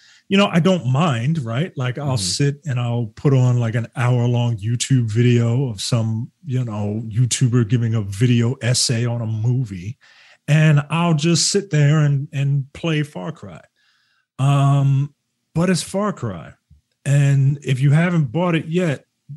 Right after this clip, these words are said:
Speaker 1: d-, d-, but you want it, like, just wait. Just wait. Uh, which is probably what I should have done.
Speaker 2: <laughs>
Speaker 1: Um,
Speaker 2: It,
Speaker 1: look,
Speaker 2: it feel-,
Speaker 1: the
Speaker 2: it feels like, it feels like the Far Cry games at this point, with the type of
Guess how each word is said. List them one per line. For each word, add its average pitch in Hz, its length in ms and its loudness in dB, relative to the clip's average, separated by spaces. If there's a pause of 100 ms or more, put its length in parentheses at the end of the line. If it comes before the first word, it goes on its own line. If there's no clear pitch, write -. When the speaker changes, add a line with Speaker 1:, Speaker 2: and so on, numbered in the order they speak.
(280)
Speaker 1:
d-, 143 120 -6 (120)
d-, 139 100 -16 (280)
but 139 280 -2
you 135 80 0
want 127 360 2
it, 208 180 -4 (800)
like, 135 160 0
just 147 180 2
wait. 127 360 2 (640)
Just 214 200 -6
wait. 139 260 -6 (680)
Uh, 127 380 -4
which 123 160 -2
is 131 60 -2
probably 156 420 2
what 127 160 2
I 113 100 0
should 107 200 -6
have 95 140 -14
done. 78 200 -12 (300)
Speaker 2:
<laughs> 104 100 -12 (420)
Speaker 1:
Um, 143 760 4 (380)
Speaker 2:
It, 160 140 0
Speaker 1:
look, 180 180 4
Speaker 2:
it 165 60 -2
feel-, 170 180 4
Speaker 1:
the 160 100 6
Speaker 2:
it - 80 2
feels 220 320 0
like, 202 220 0
it 165 100 4
feels 208 320 0
like 151 240 2
the 131 80 -12
Far 135 260 0
Cry 131 140 0
games 107 240 -2
at 98 60 -8
this 101 160 -6
point, 98 360 -6 (360)
with 135 240 2
the 110 80 -4
type 135 300 0
of 113 360 -8